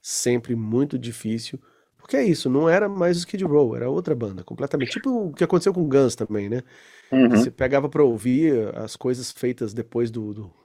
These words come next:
Speaker 1: Use Your Illusion, já é outra banda, tem nada mais,
Speaker 2: Uhum.
Speaker 1: não restou nada. Então, eu ficava sabendo, ah, trocou de vocalista, veio o cara T N T, nem escutei nada com ele. Acho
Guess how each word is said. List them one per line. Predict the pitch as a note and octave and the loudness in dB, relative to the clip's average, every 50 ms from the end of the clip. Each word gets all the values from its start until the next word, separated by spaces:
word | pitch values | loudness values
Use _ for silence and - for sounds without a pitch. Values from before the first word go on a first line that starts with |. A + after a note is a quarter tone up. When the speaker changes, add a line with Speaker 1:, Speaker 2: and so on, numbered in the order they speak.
| _ _ _ _ _ - | _ _ _ _ _ -4
Speaker 1:
Use | - B2+ A#2+ A2+ C3 | -2 -2 0 2 2
Your | B2 A#2+ | 2 2
Illusion, | A#2+ A#2+ A#2 C3 D3 D#3 G3 G3 | 2 0 -2 -4 -4 -4 -6 -4
já | G3+ - | -4 -2
é | - | 0
outra | A#3+ A#3+ - G#3+ | 0 -2 -2 -2
banda, | D3 B2 B2+ C#3 C3+ A2+ A#2+ A2+ G2 - _ | -2 0 2 0 0 0 -4 -10 -14 -16 _
tem | _ - C3+ | _ -10 -10
nada | C3 B2+ B2+ C#3 D3+ C#3+ B2 G2+ | -8 -4 -4 -4 -4 -4 -6 -10
mais, | G2 G2+ G2+ A2 | -10 -8 -6 -6
Speaker 2:
Uhum. | G#2+ - G#2+ G2+ | -6 -4 -4 -4
Speaker 1:
não | G2+ | -4
restou | - G#2 A2 - - - D#3 | -4 -8 -10 -10 -4 -2 -2
nada. | C#3+ B2 A2 G#2 F#2+ G#2+ - _ - - - - _ _ _ _ _ - | 0 0 -2 -6 -6 -8 -12 _ -20 -20 -20 -20 _ _ _ _ _ -6
Então, | F#3+ A3 G#3+ _ - F3+ G3 A3 A3 A3 F3+ D3+ - - - _ _ - | -6 -6 -6 _ 0 2 4 4 4 4 2 0 -2 -4 -10 _ _ -2
eu | D#3 D#3 D#3 | 0 0 0
ficava | D3+ - - - _ - - - - - F3 G#3+ A3+ C4 B3 | 0 -6 -14 -14 _ -20 -18 -10 0 0 0 2 2 -2 -2
sabendo, | - - A3 E3+ C3 A2+ C3+ D3 E3 F#3 G#3 A3 A#3+ - - B2 - - - | 0 0 -2 -2 0 2 2 4 4 2 2 0 -2 -6 -8 -8 -10 -12 -6
ah, | F3 F#3 F#3+ F3+ D3+ B2 A#2 A#2 - | -4 -2 0 0 0 -2 -4 -6 -12
trocou | - E3 D#3 - - G3 | -6 -6 -6 0 0 0
de | F3+ E3 | 0 0
vocalista, | E3+ - E3 D3+ D#3 F#3 F#3+ D#3+ - - | -2 -2 -2 -2 -2 0 -2 -4 -4 -2
veio | C3 D#3 D#3 | -2 -2 -2
o | |
cara | - - E3+ E3+ - | -2 -2 -2 -2 -2
T | - - F#3 | -4 -2 -2
N | E3+ D3 C3+ | -2 -2 -2
T, | - - F3+ | -4 -4 -4
nem | E3+ D#3+ F#3 | -2 0 -2
escutei | A3+ G#3 - - - - D3 D3 | -2 -2 -8 -10 -6 -2 0 0
nada | C3+ C3 B2+ B2+ | 0 0 -2 -2
com | A#2+ - G#2+ | -4 -4 -6
ele. | G#2+ A#2 C3 - _ _ _ _ _ - - | -6 -6 -6 -10 _ _ _ _ _ -12 -12
Acho | G#2+ - | -12 -12